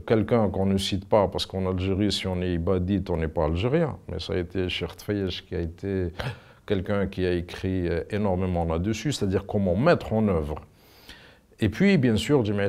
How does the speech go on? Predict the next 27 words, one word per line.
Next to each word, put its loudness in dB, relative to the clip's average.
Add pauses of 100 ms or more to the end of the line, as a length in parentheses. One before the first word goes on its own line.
al-Ulama 2
qu'on -4
connaît. -6 (280)
Alors, -2 (320)
euh, -2 (1400)
pour 2
le 6
Cheikh 4
Tfayech, 0
qui -2
n'était 2
qu'un, 2
qu'un -2
islamologue, 2
euh, 0
qui -4
n'était -4
qu'un, -8 (580)
comment -8
dire, -8 (200)
qui -8
n'était -2
lettré 2
qu'en -4
arabe, -2 (560)
il 2
fallait 6